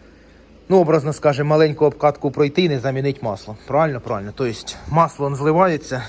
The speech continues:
буде заливатися нове. П'ятнадцять літрів улазить в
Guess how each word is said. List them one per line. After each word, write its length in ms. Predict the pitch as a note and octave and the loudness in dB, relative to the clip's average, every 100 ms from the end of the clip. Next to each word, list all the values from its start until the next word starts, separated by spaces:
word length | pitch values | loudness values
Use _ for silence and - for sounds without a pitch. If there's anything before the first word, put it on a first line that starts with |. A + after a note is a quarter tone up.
| - - - | -12 -16 -14
буде 340 | C#3+ B2+ D3+ D3 | -12 -6 -2 0
заливатися 580 | C3+ C3+ A#2+ - A#2 G#2+ - - - - - - - - | 0 -2 -4 -6 -8 -8 -14 -20 -20 -20 -20 -20 -16 -4
нове. 400 | D3+ D#3 E3+ G#3 - - - - | 2 4 4 0 -4 -20 -20 0
П'ятнадцять 540 | D#3+ D#3+ G#3 G3+ C#3+ | 0 2 0 0 -4
літрів 320 | E3+ E3+ C#3+ B2+ | -4 -2 -4 0
улазить 400 | C3 C#3+ C#3 C3 A#2 | 0 2 2 0 2
в 200 | D#3+ | 2